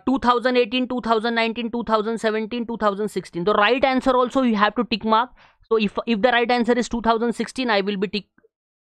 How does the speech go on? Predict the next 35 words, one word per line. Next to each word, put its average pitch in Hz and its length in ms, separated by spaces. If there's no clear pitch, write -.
keeping 233 240
a 226 60
tick 233 200
on 226 120
this 208 160
two 226 120
thousand 202 320
sixteen. 214 380
If 214 160
it's - 180
two 247 100
thousand 233 340
nineteen, 226 360
I 208 80
will 202 140
be 190 100
ticking 202 300
over 190 160
here. 190 280
But 180 100
the 208 60
right 220 200
answer 233 240
is 233 160
two 226 140
thousand 214 340
seventeen. 220 600
So 196 80
this 185 180
is 202 80
the 202 100
right 196 200
answer. 196 300
I 180 100
am 175 160